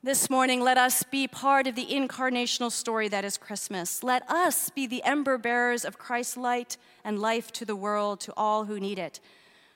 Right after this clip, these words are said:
Let us have eyes and hearts to see and trust that the wor-, Word has become flesh among us and is still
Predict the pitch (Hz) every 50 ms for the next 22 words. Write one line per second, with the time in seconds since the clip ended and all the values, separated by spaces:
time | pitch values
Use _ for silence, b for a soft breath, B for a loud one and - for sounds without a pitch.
0 | b b b 208 220 226 - 226 233 226 - - 220 208 196 - - 220 233 233
1 | 233 240 226 220 202 180 - - 175 180 175 - - 285 311 285 240 - - -
2 | - - - B B B B B B - 226 - - - 320 311 311 - 214 247
3 | 240 - - 285 269 262 - - - 233 - 226 240 233 269 262 262 254 254 254
4 | - - - 254 277 269 262 262 254 240 233 220 - 233 - - 233 220 226 208
5 | - - 247 240 233 226 - - - - - - 214 220 220 233 233 226 208 196
6 | 196 - - - - 208 208 208 202 196 - - - - 302 294 240 202 180 170
7 | 165 156